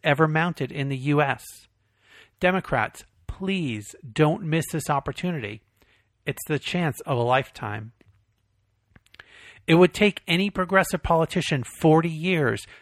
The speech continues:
to have half the record Sanders does. This is the first and last time a true champion of the people will come from within the system. Everyone else would just sell us out.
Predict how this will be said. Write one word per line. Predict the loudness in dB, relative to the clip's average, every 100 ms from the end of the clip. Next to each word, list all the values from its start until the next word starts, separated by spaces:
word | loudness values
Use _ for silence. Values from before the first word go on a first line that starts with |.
| -6
to | -4
have | 2 0 0
half | -8 -4 -4 -4 -4
the | 0
record | 0 -2 -8
Sanders | -4 -4 -2 -4 -6
does. | -10 -10 -12 -18 _ -20 -20 -4
This | -2 -2
is | 0
the | 0
first | 4 6 6 4 -4
and | -4 0
last | 2 2 0 -6
time | -4 -2
a | -4
true | -2 -4
champion | -4 -4 -4 -4 -4
of | -4
the | -6
people | -6 -6 -4 -8 -8 -18 -12 -4
will | -2
come | 0 -2 0
from | -4 -2
within | -2 -2
the | -4
system. | -2 -2 -2 -2 -4 -6 _ _ _ _ _ _ _ _ _ _ _ _ _ -2
Everyone | 0 2 0 -2
else | -4 -4 -4 -10 -18 -20 _ _ _ _ _ _
would | -6 -6
just | -4 -8 -6
sell | -4 -2
us | -2 -6 -6
out. | -4 -4